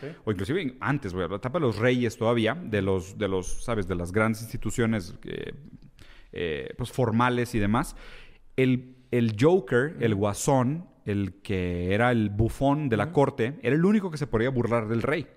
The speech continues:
Speaker 1: Pero también era el único que mataban por ello.
Speaker 2: Entonces, hay, hay ahí como un extraño privilegio donde la comedia revela el choque entre lo absurdo y lo real.
Speaker 1: Yo creo que la comedia, por mi, a mi definición,
Speaker 2: Sí.
Speaker 1: es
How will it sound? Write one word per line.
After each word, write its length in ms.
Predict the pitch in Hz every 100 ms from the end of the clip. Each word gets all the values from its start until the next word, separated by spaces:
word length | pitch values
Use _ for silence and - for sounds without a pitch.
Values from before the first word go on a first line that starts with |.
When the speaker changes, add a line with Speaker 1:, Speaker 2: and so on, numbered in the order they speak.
| _ -
Speaker 1:
Pero 140 | 117
también 220 | 113 110
era 80 | 113
el 0 | 117
único 220 | 117 104
que 80 | -
mataban 460 | 98 98 123 107 104
por 120 | 107
ello. 140 | 104 - _ -
Speaker 2:
Entonces, 560 | 156 117 104 120 - -
hay, 300 | 110 151 175
hay 220 | 139 156 180
ahí 240 | 208 196
como 240 | - 180 156
un 240 | 165 175
extraño 840 | 180 - - - 170 160 165 180
privilegio 720 | - 156 131 123 135 131 170
donde 280 | 147 120 117
la 160 | 117 117
comedia 760 | 123 123 139 143 156 185 233 - - - -
revela 840 | - - 135 131 151 156 131 156 - - _ -
el 260 | 113 107
choque 460 | - 180 185 196 -
entre 260 | 131 123 123
lo 80 | 127
absurdo 460 | 117 - 160 165 165
y 40 |
lo 120 | 139
real. 380 | 107 110 107 139
Speaker 1:
Yo 140 | 135 170
creo 160 | 185
que 100 | -
la 160 | 175 151
comedia, 360 | 131 139 180 180
por 140 | 127
mi, 180 | 123 127
a 80 | -
mi 140 | 131 123
definición, 600 | 117 127 117 135 185 233
Speaker 2:
Sí. 140 | - 101
Speaker 1:
es 360 | 139 143 -